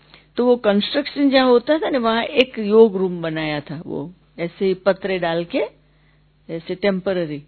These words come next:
वहाँ बाबा रख दिया था। तो मैं बाबा के रूम में बैठ के बाबा को बोला, "बाबा, मैं तो मधुबन जा रही हूँ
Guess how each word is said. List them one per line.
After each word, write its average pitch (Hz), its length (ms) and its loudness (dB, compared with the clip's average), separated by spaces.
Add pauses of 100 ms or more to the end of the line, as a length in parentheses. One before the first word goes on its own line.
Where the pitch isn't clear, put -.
(420)
वहाँ 196 200 0
बाबा 185 320 4
रख 185 120 0
दिया 170 360 -4
था। 175 260 -18 (1040)
तो 220 120 -2
मैं 220 180 -2
बाबा 202 300 0
के 226 160 -8
रूम 233 160 -2
में 226 240 -4
बैठ 190 300 -2
के 214 120 -6
बाबा 190 300 -8
को 202 180 -10
बोला, 214 280 -4
"बाबा, 202 300 -4
मैं 220 220 -6
तो 220 120 -8
मधुबन 214 480 -6
जा 220 200 -2
रही 220 180 -4
हूँ 226 540 -6